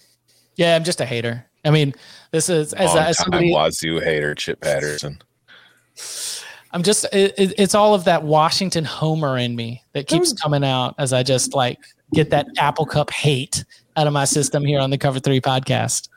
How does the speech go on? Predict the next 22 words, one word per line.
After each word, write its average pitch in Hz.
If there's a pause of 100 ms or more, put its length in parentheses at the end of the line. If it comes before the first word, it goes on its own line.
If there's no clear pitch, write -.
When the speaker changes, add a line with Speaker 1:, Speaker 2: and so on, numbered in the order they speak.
Speaker 3:
That 220
would 302
be 262
so 135
awesome 101
if 104
you 110
actually, 95
like, 82
hated 98
Washington 87
St-, -
like, 104
just, 131
uh, 139
like, 139
the 127
most 127
unrelated 120
program 95
to 101
you. 82